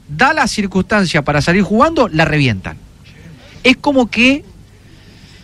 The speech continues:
muchas veces Laza y Álvarez dejan una oportunidad. Te dan la chance, después está en aprovecharla. Y si no, está San Nereo Champagne. Porque hoy, cuando tuvo que aparecer Nereo Champagne para que la cosa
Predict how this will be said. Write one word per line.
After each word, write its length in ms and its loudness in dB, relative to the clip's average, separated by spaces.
muchas 340 4
veces 320 2
Laza 440 2
y 100 2
Álvarez 580 0
dejan 480 0
una 160 2
oportunidad. 680 2
Te 160 4
dan 160 0
la 140 0
chance, 340 -4
después 380 2
está 400 0
en 140 2
aprovecharla. 760 0
Y 100 -2
si 140 -4
no, 220 2
está 440 0
San 300 -4
Nereo 220 0
Champagne. 380 -8
Porque 260 2
hoy, 160 4
cuando 260 -4
tuvo 240 0
que 80 -8
aparecer 560 -2
Nereo 240 -2
Champagne 440 -2
para 180 0
que 240 0
la 140 0
cosa 340 0